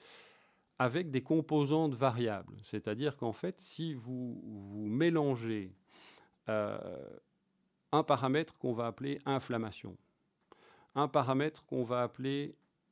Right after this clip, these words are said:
handicap neurologique après une poussée, et un paramètre qu'on va appeler handicap neurologique sans poussée, eh bien, avec ces trois paramètres, si vous les mélangez en proportion variable, vous obtenez toutes les formes de sclérose en plaques qui existent.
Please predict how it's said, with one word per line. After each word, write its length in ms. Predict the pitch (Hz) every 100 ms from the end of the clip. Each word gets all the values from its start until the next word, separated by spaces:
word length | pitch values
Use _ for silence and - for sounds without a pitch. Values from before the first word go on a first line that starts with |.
| -
handicap 540 | 127 120 127 143 131
neurologique 720 | 120 117 113 113 113 147 - _ _ _ -
après 320 | 117 - 123
une 120 | 113
poussée, 440 | - 117 - 95 95 _ _ _ - - _ -
et 100 | 120
un 120 | 135
paramètre 520 | 147 135 127 135 135
qu'on 200 | - 123
va 180 | 113 117
appeler 440 | 113 123 135 135 -
handicap 420 | 117 110 113 123 -
neurologique 680 | 113 110 110 110 143 - _ _ _ _
sans 440 | - 165 147 98 _
poussée, 400 | - 110 - 104 - _ _ _ _ _ - _ _ _ _
eh 40 | -
bien, 160 | 127
avec 160 | 135 123
ces 160 | - 127
trois 540 | - - 170 110 - _ _ _
paramètres, 580 | 127 113 110 175 - - _ _ _ _ _ _
si 180 | - 147
vous 100 | 143
les 120 | 143
mélangez 680 | 139 143 143 139 127 139 123 -
en 260 | 113 110
proportion 480 | - 139 131 - 127
variable, 500 | 117 107 123 143 151
vous 180 | 120 131
obtenez 340 | 135 139 147
toutes 180 | 143 -
les 80 | 135
formes 260 | - 139 117
de 60 |
sclérose 380 | 104 - 110 107
en 80 | 104
plaques 180 | 120 -
qui 120 | 110
existent. 380 | 95 98 -